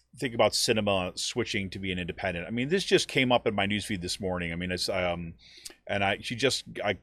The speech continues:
just made the announcement and so on. But, um, you know, you see the,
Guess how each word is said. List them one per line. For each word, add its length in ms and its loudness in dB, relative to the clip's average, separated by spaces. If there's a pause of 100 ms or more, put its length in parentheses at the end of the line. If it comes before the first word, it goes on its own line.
just 300 0 (100)
made 320 2
the 80 2
announcement 480 0
and 100 -6
so 220 -2
on. 220 -6 (520)
But, 260 4
um, 420 2 (360)
you 140 -2
know, 260 10 (4000)
you 140 -4
see 260 6
the, 380 2